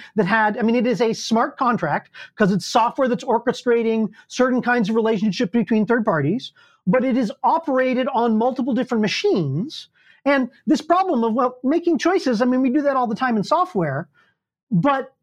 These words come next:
that's easy to do on one machine, relatively speaking. You make a choice, and, you know, the outcome happens, you write it out, and everyone believes you. The problem is that one machine is, is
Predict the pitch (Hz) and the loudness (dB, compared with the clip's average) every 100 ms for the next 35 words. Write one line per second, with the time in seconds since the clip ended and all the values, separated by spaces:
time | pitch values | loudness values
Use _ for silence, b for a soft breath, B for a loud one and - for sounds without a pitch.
0 | - 190 339 - 311 320 320 269 175 233 | -4 0 0 2 2 4 2 2 2 2
1 | 262 254 247 240 - b _ - 233 214 | 2 2 0 -2 -6 b _ 0 2 2
2 | 202 254 226 202 - 165 143 190 196 175 | 2 0 0 -2 -2 -2 0 0 0 0
3 | 180 180 202 151 156 139 - - 147 165 | 0 0 -2 0 -2 -4 -10 -8 -2 0
4 | - 247 370 - - - 214 214 185 202 | 0 0 0 -2 -8 -4 0 2 0 0
5 | 226 226 214 339 349 226 240 233 226 240 | 0 0 0 0 0 0 0 0 0 0
6 | 277 214 208 220 233 359 269 170 - B | 0 -2 0 0 2 0 0 -4 -10 B
7 | B B 233 185 294 294 262 254 240 190 | B B -2 2 2 2 0 0 0 0
8 | 254 208 240 226 254 247 240 220 185 254 | 0 0 0 0 0 0 0 0 -2 0
9 | 208 202 190 | 2 2 -2